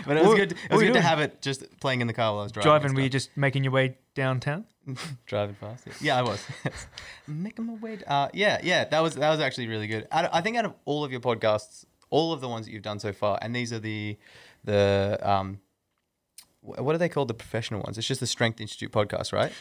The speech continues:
Speaker 2: Yeah, the Strength
Speaker 1: Yeah.
Speaker 2: Institute podcast.
Speaker 1: Out of all of the ones that you've done so far, I like the sleep one.
Speaker 2: That
Speaker 1: That
Speaker 2: is
Speaker 1: one's
Speaker 2: the most popular by minutes watched.
Speaker 1: Yeah?
Speaker 2: Yep.
Speaker 1: It's the most interesting, I find. This was just, it's just really interesting.
Speaker 2: Doctor
Speaker 1: Yeah.
Speaker 2: Ian Duncan knows his stuff. And as a matter of
Speaker 1: Does.
Speaker 2: fact,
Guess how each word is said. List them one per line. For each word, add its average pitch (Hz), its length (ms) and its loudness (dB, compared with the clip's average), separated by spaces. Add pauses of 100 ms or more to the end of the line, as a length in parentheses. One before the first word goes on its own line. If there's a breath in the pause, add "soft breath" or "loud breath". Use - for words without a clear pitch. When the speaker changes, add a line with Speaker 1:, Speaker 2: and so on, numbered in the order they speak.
Speaker 2:
Yeah, 226 160 4
the 120 100 -4
Strength 127 220 -2
Speaker 1:
Yeah. 127 60 0
Speaker 2:
Institute 117 240 -2
podcast. - 440 -8 (100)
Speaker 1:
Out 151 140 0
of 151 80 -4
all 165 180 0
of 151 80 -4
the 143 60 -6
ones 139 160 -2
that 127 40 -6
you've 120 80 -6
done 120 140 -4
so 113 100 -10
far, 110 160 -2
I - 20 -2
like 110 180 -4
the 117 80 -8
sleep - 340 -10
one. - 160 -14 (540)
Speaker 2:
That 165 140 8
Speaker 1:
That 196 80 6
Speaker 2:
is 196 40 10
Speaker 1:
one's 190 240 4
Speaker 2:
the 156 240 4
most 151 340 2
popular 143 400 2
by 127 280 6
minutes 131 440 -2
watched. - 480 -6
Speaker 1:
Yeah? 120 220 -2 (200)
Speaker 2:
Yep. - 100 -6
Speaker 1:
It's 135 80 -4
the 180 40 -2
most 220 140 -2
interesting, 131 440 -8
I 104 60 -2
find. - 260 -6
This 110 260 -6
was 120 140 -10
just, 117 240 -10 (380)
it's 120 100 -2
just 156 140 2
really 113 180 -2
interesting. - 340 -10
Speaker 2:
Doctor 147 300 4
Speaker 1:
Yeah. 147 120 0
Speaker 2:
Ian 143 120 0
Duncan 139 320 0
knows 139 180 2
his 131 100 -2
stuff. 175 180 4
And 160 100 4
as 127 100 0
a 143 40 0
matter 165 160 6
of 143 60 4
Speaker 1:
Does. 139 60 -2
Speaker 2:
fact, 160 260 4